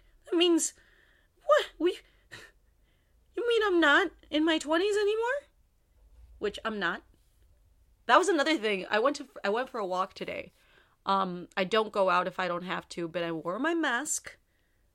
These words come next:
like you're supposed to. And, uh, I went for a walk, and I don't know what I was thinking about,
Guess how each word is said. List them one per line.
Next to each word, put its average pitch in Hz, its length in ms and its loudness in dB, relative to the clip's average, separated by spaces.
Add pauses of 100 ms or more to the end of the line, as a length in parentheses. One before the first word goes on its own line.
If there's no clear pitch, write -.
like 196 180 -6
you're 214 140 -4
supposed - 600 -6
to. 175 260 -8 (600)
And, 202 440 0
uh, 185 340 2
I 196 60 -2
went 220 220 -2
for 254 240 -4
a 214 100 -2
walk, 160 500 -6 (540)
and 214 100 -10
I 247 60 -6
don't 254 160 -2
know 247 80 -2
what 208 200 -4
I 214 60 -4
was 202 180 -6
thinking 185 720 -10
about, 170 440 -8